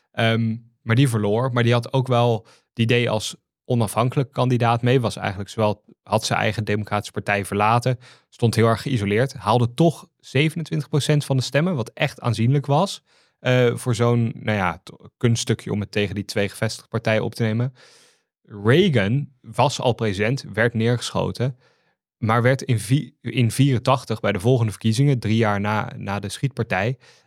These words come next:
eh, heeft hij de, een van de beste verkiezingsuitslagen ooit behaald. Won negenenveertig van de vijftig Amerikaanse staten. Ehm, en veel, nou ja, historici zeggen dat die, die schietpartij voor Reagan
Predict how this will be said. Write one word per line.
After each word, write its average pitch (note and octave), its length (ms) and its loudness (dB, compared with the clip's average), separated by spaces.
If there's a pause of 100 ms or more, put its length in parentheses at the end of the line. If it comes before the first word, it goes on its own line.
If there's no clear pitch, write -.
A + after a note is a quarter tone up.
(100)
eh, G#2+ 380 0 (640)
heeft A#2+ 300 0
hij C#3+ 100 4
de, - 220 -4
een C3+ 180 0
van B2 100 0
de A#2 240 -2
beste D3 340 0
verkiezingsuitslagen B2 840 -2
ooit B2 160 0
behaald. F#2 240 -2
Won A#2 180 2
negenenveertig C3+ 680 2
van B2 120 -4
de A2+ 60 -4
vijftig - 420 -4
Amerikaanse A2 520 -4
staten. G2 520 -6 (380)
Ehm, G#2+ 380 0 (380)
en C3 400 0 (640)
veel, E3+ 840 0 (240)
nou B2 180 2
ja, - 320 -2
historici C3+ 920 2
zeggen C3 500 0
dat B2 160 0
die, A2 260 -4
die G2 140 -14
schietpartij C#3 640 -2
voor A2 280 0
Reagan D3+ 380 2